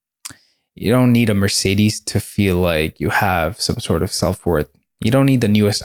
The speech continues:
iPhone to be socially accepted. If you're in a circle that does care about that, then you're in the wrong circle. Trust me. Cut them out. In reality, though, it's quite the opposite, actually.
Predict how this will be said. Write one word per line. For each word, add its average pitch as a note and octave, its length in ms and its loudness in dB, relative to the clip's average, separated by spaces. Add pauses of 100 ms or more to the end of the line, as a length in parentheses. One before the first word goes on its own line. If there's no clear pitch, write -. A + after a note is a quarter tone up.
iPhone G#2 500 -2
to G#2 100 -4
be G2 100 2
socially F#2 480 0
accepted. - 600 -4 (920)
If - 240 -4
you're A#2 220 2
in G#2+ 120 2
a G#2 80 0
circle G#2+ 760 0
that F#2 180 -4
does F#2+ 300 -2
care G2 640 -2
about F#2 300 -2
that, G#2+ 340 -2 (100)
then G2+ 300 0
you're A2 160 2
in G#2+ 80 2
the G#2 80 0
wrong F2+ 240 0
circle. - 500 -4 (140)
Trust - 240 -4
me. - 140 -4 (1000)
Cut - 200 -2
them G#2 120 2
out. D#2 220 -2 (1000)
In G#2+ 140 2
reality, A2 480 2
though, F#2+ 380 0
it's - 200 -6
quite B2 300 -2
the - 80 0
opposite, F#2+ 500 0
actually. - 600 -4